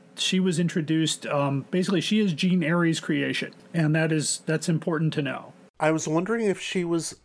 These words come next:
Speaker 2: possibly a Mary Sue. Now, I didn't see an actual Mary Sue character in this,
Speaker 1: Mm-hmm.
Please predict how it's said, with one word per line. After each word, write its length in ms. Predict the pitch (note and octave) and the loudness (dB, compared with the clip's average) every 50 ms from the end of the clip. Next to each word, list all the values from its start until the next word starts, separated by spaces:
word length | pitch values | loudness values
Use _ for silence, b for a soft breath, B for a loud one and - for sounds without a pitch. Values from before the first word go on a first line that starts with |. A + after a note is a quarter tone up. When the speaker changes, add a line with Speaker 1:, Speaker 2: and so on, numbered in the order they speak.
| - - - - | -20 -20 -14 -8
Speaker 2:
possibly 600 | - - D#3+ D3+ D3+ - E3+ C3 D3 D3 C#3 C#3 | -2 0 0 0 0 -2 -4 -2 0 0 0 0
a 120 | A#2+ B2+ C3 | 0 -2 -2
Mary 340 | C3+ C3+ C3 C3 C3 B2+ A#2+ | 0 2 2 4 4 2 2
Sue. 480 | - - - - - C3+ A#2+ A2+ G#2+ | -2 -6 -8 -4 -2 -2 0 0 0
Now, 240 | G2+ A2 A#2 A#2 A#2 | 0 2 2 2 2
I 160 | A#2 B2 B2+ | 2 2 0
didn't 300 | A#2+ A2+ E3+ E3+ - D#3 | 2 0 -2 -2 -2 -6
see 260 | - - - F3 D#3+ | -6 -4 0 2 2
an 80 | C#3+ C3 | 2 4
actual 460 | C3+ C3+ C3+ - - - C#3 B2+ A#2+ | 4 2 2 0 -2 -2 0 0 0
Mary 400 | A2+ A2+ A#2+ A#2+ B2 B2 B2 A#2 | 0 0 0 2 2 2 2 0
Sue 340 | G#2+ - - - C3 A#2+ A2+ | -2 -4 -4 -4 -4 -4 -4
character 580 | G#2 - - - B2 A#2 A2+ A2 - - G#2+ G2+ | -6 -6 -2 0 0 0 0 -2 -6 -10 -12 -12
in 320 | - A2+ A#2+ A#2 A2+ A2+ A2 | -8 -8 -6 -4 -4 -2 0
this, 380 | B2+ C3+ D3 D3 E3 D3+ B2+ | 0 0 2 2 0 0 0
Speaker 1:
Mm-hmm. 160 | C#3 B2 A#2+ | 0 -4 -6